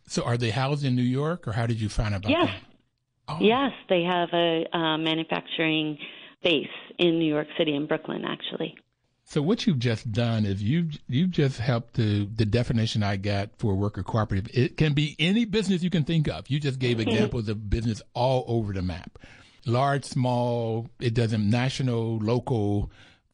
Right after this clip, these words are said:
Speaker 1: five people, two people walking dogs, or
Speaker 2: Yes.
Speaker 1: cleaning houses, or making web pages, or manufacture. It just doesn't make any difference.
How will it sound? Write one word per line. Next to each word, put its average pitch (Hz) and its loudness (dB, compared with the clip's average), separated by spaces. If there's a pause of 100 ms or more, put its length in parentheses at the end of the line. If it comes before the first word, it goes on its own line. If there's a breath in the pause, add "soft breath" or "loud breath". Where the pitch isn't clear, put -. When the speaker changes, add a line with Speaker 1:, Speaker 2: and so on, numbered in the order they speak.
Speaker 1:
five 123 0
people, 120 0
two 120 0
people 113 0
walking 101 2
dogs, 143 0
or 110 -2
Speaker 2:
Yes. 147 2
Speaker 1:
cleaning 104 -2
houses, 135 -4
or 104 -2 (200)
making 101 0
web 139 2
pages, 127 0
or 98 -2
manufacture. 92 -2
It 135 -6
just 165 0
doesn't 143 0
make 139 0
any 143 0
difference. 139 -4